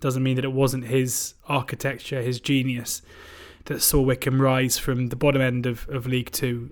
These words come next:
up to the Championship. And then, you know, leaving them maintaining a level of, of the top half of League One fairly consistently.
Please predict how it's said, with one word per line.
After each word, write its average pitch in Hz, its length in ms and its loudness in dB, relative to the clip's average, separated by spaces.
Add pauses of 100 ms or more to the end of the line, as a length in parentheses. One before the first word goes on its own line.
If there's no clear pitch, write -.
up - 160 -8
to - 80 -12
the - 80 -16
Championship. 127 640 -4 (760)
And 143 80 4
then, 131 240 4
you 139 140 -4
know, 120 160 -2 (320)
leaving 135 540 -2
them 123 320 -2 (340)
maintaining 135 680 0
a 127 40 0
level 127 320 0
of, 120 140 -6
of 127 140 -4
the 123 80 0
top - 240 -8
half 127 180 0
of 127 80 -8
League 127 180 -2
One 123 220 -2
fairly 127 260 -4
consistently. - 720 -6